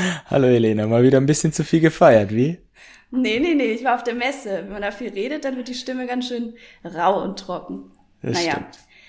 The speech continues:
Speaker 2: aber schauen wir mal, funktioniert schon. Ja, in einer der letzten Episoden, ich glaube, es war Episode drei, hat Stefan Eller ja schon über das Thema sap-Integration gesprochen,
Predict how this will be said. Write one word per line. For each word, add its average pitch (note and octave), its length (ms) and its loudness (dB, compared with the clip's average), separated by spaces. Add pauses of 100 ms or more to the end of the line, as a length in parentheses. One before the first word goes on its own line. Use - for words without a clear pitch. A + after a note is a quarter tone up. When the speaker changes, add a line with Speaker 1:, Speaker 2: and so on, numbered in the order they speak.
(160)
Speaker 2:
aber G3+ 220 0
schauen A3 200 -2
wir G#3+ 80 -2
mal, F3 300 0
funktioniert F#3+ 520 -8
schon. F3+ 340 -12 (840)
Ja, A#3+ 60 4
in A#3 80 0
einer C4 220 0
der B3+ 100 -2
letzten C4+ 460 -4
Episoden, A#3+ 640 -6
ich D4+ 80 -4
glaube, A#3+ 180 -4
es C4+ 160 -6
war A3+ 180 -2
Episode A3+ 540 -8
drei, G3 480 -2
hat A3 160 -4
Stefan A#3+ 380 -8
Eller C4 180 -4
ja A#3+ 180 -4
schon A#3 300 -8
über B3+ 220 -6
das A#3+ 200 -6
Thema A3+ 460 -6
sap-Integration A3 1000 -6
gesprochen, G3 680 -4